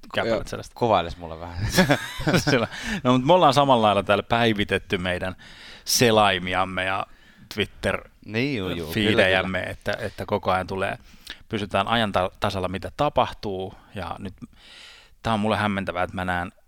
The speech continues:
Speaker 1: Janne on se, joka on meidän ääniteknikko yleensä täällä, että mä myös
Speaker 2: <laughs>
Speaker 1: näen, nyt mä oon ihan mesmerized,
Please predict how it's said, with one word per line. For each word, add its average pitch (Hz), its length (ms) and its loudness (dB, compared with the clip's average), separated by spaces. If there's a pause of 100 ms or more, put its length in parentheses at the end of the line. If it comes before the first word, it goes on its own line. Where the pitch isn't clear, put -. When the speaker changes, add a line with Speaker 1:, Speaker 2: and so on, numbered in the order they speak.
(280)
Speaker 1:
Janne 120 320 0
on 92 140 -2
se, 92 100 -4
joka 90 240 -4
on 87 80 -8
meidän 87 240 -8
ääniteknikko 104 800 -2
yleensä 90 340 -8
täällä, 90 200 -4
että 95 120 -8
mä 95 80 -2
myös 98 300 0
Speaker 2:
<laughs> 110 80 2
Speaker 1:
näen, 98 260 0 (300)
nyt 98 100 -10
mä 101 100 0
oon 95 100 0
ihan 101 320 -2
mesmerized, 95 1300 -2